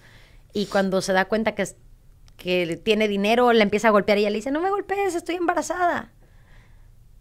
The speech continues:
Y entonces a él empieza a caer el veinte y empieza como a querer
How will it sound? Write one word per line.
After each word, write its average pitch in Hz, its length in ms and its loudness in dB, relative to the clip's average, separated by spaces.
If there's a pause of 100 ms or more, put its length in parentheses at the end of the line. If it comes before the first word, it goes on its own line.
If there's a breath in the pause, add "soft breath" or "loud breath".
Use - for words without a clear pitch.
(140)
Y 190 100 -8
entonces 180 680 -8
a 180 60 -2
él 180 80 -2
empieza 185 260 -8
a - 20 -6
caer 175 200 -4
el 175 100 -4
veinte 196 320 -6
y 180 80 -4
empieza 175 320 -8
como 175 160 -6
a 160 80 -6
querer 170 340 -6